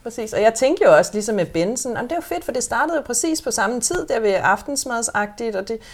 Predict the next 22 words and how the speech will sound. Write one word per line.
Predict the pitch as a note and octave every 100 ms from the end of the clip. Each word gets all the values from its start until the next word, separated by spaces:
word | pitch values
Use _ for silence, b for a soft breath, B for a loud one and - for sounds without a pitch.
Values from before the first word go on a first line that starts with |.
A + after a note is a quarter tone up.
| B B -
drengene | G3+ A#3+
havde | A3+
fået | G#3
lov | G3 G3+
til | A3+ G3 -
at | F3+
sidde | - A3
og | G#3
se | C4
et | G#3
eller | A3 G#3
andet | G3+ G#3+
på |
computeren, | G#3 G3+ - A3+ A#3+ A#3+ A#3 A3+
og | G3+
de |
sidder | A3 - F#3+
der | G3+
i | F#3
sofaen, | - C4 C4+ B3+ G#3
og |
så | G3+